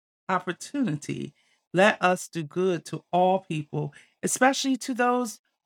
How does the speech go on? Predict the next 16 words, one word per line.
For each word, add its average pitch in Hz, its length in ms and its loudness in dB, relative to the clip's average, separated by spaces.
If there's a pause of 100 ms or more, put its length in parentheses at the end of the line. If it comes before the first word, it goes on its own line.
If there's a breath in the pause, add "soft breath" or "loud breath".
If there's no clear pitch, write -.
(220)
who 269 120 0
belong 190 580 2 (120)
to 190 120 -2
the 170 100 -4
family 160 460 -2
of 143 160 -4
believers." 147 800 -4 (240)
If 202 160 4
we 311 520 2 (360)
planted 226 480 2
tomatoes 160 680 -2
and 165 100 2
it 160 140 -4
produced 214 420 0
watermelons 196 720 2
instead, 156 640 0